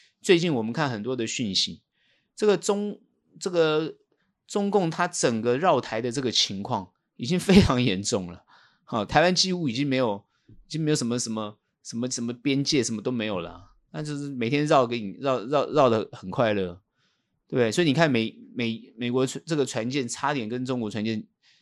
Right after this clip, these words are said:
擦撞，然后大家都讲说，哦，是那个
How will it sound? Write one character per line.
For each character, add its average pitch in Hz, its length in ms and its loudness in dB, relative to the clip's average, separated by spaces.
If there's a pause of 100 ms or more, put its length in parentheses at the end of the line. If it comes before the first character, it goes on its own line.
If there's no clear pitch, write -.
(220)
擦 110 280 0
撞， 98 400 -4
然 113 100 -8
后 127 200 -12
大 131 140 0
家 139 100 2
都 135 100 0
讲 113 200 -6
说， 110 160 -4
哦， 127 180 0
是 120 360 -8 (380)
那 123 180 0
个 98 480 4